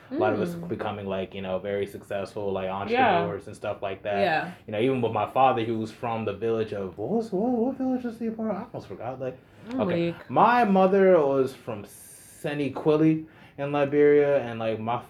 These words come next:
Speaker 1: father was from the village of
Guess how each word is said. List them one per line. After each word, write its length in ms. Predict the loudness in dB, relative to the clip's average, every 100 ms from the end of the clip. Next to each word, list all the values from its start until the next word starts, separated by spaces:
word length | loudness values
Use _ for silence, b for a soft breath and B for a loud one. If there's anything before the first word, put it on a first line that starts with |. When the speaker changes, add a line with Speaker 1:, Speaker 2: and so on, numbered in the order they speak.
| -6
Speaker 1:
father 480 | 0 0 2 2 2
was 280 | 2 -2 -8
from 360 | -10 -8 -6
the 400 | -4 -4 -6 -10 -14 -20 -20 -18
village 420 | -6 0 0 0
of 180 | -4 -10